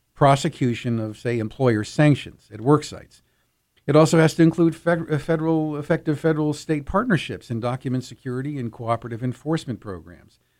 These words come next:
It also means restoring the basic integrity of, say,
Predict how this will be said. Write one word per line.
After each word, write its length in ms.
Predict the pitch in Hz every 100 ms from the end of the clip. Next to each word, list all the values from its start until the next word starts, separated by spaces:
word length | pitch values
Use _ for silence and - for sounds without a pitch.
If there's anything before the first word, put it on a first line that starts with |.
| _ _ _ _ _ -
It 80 | 156
also 240 | 185 170
means 300 | 147 147 135
restoring 680 | 131 - 151 147 135 127 123
the 120 | 127
basic 400 | 110 131 127 127
integrity 640 | 113 117 120 107 104 104
of, 140 | 101 92
say, 380 | 117 104 98